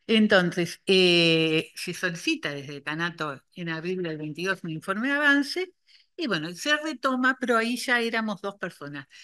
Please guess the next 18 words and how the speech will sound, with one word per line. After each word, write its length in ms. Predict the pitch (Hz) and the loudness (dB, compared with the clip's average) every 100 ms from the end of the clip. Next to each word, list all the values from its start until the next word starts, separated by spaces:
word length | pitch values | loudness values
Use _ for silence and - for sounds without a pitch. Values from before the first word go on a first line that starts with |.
| - | -12
Don 240 | 190 190 190 | -6 -4 -2
Manas 360 | 185 196 208 | -2 -2 -4
y 60 | 220 | -6
yo, 220 | - 117 _ _ _ - | -8 -10 _ _ _ -20
porque 440 | 147 - 151 143 _ _ _ _ _ | -18 -18 -20 -20 _ _ _ _ _
Alicia 280 | 160 147 165 | -18 -12 -10
Muniz 300 | 156 160 - | -10 -10 -12
estaba 240 | 139 160 | -8 -8
jubilada, 420 | 175 277 240 233 320 | -6 -4 -2 -2 -4
y 40 | |
bueno, 260 | 185 139 131 _ - - - _ _ | -6 -8 -12 _ -20 -20 -20 _ _
del 440 | 226 202 185 180 | -2 0 2 0
veintidós 640 | 175 185 180 208 226 220 - | 0 0 -2 0 2 2 -2
en 80 | 160 | -6
adelante 600 | 160 190 196 208 262 269 _ _ _ _ _ _ | -4 -2 -2 -4 -8 -12 _ _ _ _ _ _
trabajamos 480 | 160 147 - 156 151 | -8 -6 -6 -8 -6
nosotras 400 | 151 175 226 240 | -6 -4 -2 2
dos, 320 | 302 359 - | 2 0 -2